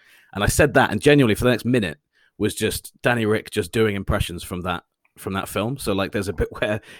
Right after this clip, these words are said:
someone throws a ball at a kid and goes, "Think fast, kid," and the ball just hits him straight in the face. And, like, he kept doing that to,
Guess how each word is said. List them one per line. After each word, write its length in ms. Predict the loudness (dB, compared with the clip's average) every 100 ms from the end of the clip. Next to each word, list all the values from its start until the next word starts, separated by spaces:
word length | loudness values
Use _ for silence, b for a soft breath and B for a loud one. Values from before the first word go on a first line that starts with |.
| B -14
someone 260 | -2 0 0
throws 260 | 0 0
a 40 | 2
ball 200 | 0 0
at 60 |
a 40 | -2
kid 140 | -2
and 80 | 0
goes, 120 | 0
"Think 220 | 2 2 4
fast, 300 | 2 2 0
kid," 100 | 0
and 100 | 0
the 60 |
ball 120 | -2
just 120 | -2 -4
hits 180 | -6
him 60 | -8
straight 200 | -6 -8
in 40 |
the 60 | -8
face. 280 | -6 -6 -4
And, 140 | -6 -6 -6
like, 200 | -4 -4
he 80 | -4
kept 220 | -4 -2
doing 200 | -2 -2
that 180 | -2 -4
to, 260 | -2 -2